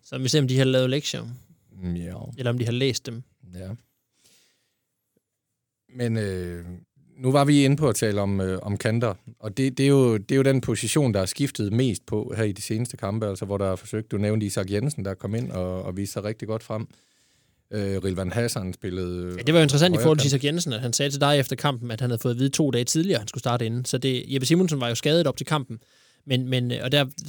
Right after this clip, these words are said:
Speaker 1: snakkede vi jo om inden, så er det nok derfor, Isak Jensen, han, øh,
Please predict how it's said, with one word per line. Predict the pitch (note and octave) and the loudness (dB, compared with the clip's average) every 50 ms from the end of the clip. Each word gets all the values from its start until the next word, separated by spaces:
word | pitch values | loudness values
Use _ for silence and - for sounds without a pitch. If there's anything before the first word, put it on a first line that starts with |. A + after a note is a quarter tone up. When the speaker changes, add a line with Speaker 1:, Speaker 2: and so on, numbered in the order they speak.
| - - - | -12 -8 -6
Speaker 1:
snakkede | - - D#3+ C#3+ C#3+ C3+ C#3 | -2 0 2 2 2 4 4
vi | E3+ | 6
jo | F3 D3+ | 6 6
om | C3 B2 B2 | 6 4 2
inden, | B2 C3+ D3 C#3 B2 - - A#2+ | 0 0 -2 -2 -4 -8 -8 -4
så | C#3+ | -2
er | D3 | -2
det | C3+ | 0
nok | C#3 C3+ B2 | 0 0 2
derfor, | - D3+ C#3 - C3+ | 2 2 2 2 2
Isak | B2+ B2+ - C3 B2+ | 2 2 4 4 4
Jensen, | C3 C#3+ D3 D3 C3+ A#2+ | 4 2 0 0 0 0
han, | C3 B2+ C3 C3+ | 0 0 0 0
øh, | B2+ A#2 A2+ A2 | 0 0 -2 -4